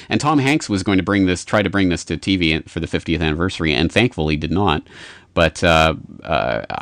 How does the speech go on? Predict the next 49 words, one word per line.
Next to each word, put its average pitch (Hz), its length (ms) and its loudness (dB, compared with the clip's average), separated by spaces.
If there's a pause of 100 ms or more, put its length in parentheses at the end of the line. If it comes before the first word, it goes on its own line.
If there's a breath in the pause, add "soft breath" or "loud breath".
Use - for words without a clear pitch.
(140)
I, 120 340 -2
I - 20 0
haven't 156 280 0
looked 127 200 -2
deeply 113 360 0
into 101 180 -2
this. 92 260 -2
I 87 80 2
don't 98 180 0
know 92 140 2
a - 20 2
lot 85 180 2
of 82 100 -2
the 82 80 -2
details, 82 500 -2
but, 80 280 -4
uh, - 60 -8
do 90 160 -4
you 127 80 2
know 151 180 0
any 135 140 2
more 120 220 2
about 95 280 -2
what 101 220 -2 (720)
Tom 101 200 2
Hanks 107 460 -2
or 92 80 2
any, 92 320 2
I 71 80 -6
mean, 80 220 -2
what 113 160 0
is 113 80 0
his 104 160 -2
connections 104 540 0
to 113 100 0
this? 113 200 0
Why 104 180 2
is 131 120 0
he 135 80 0
so 107 180 2
interested 95 380 -2
in 87 60 2
these 82 160 2
political 90 400 -2
subjects - 480 -8
all 85 100 -8
of - 80 -12
a 101 60 -12
sudden? - 260 -12